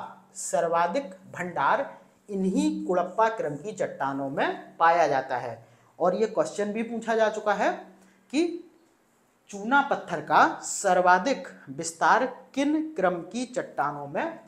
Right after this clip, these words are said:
पाया जाता है, तो वो है कुड़प्पा क्रम की चट्टानें। बाद बाकी इन कुड़प्पा क्रम की चट्टानों में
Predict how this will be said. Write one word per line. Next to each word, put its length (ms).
पाया 280
जाता 280
है, 180
तो 100
वो 200
है 160
कुड़प्पा 440
क्रम 220
की 280
चट्टानें। 520
बाद 220
बाकी 340
इन 200
कुड़प्पा 400
क्रम 240
की 100
चट्टानों 500
में 260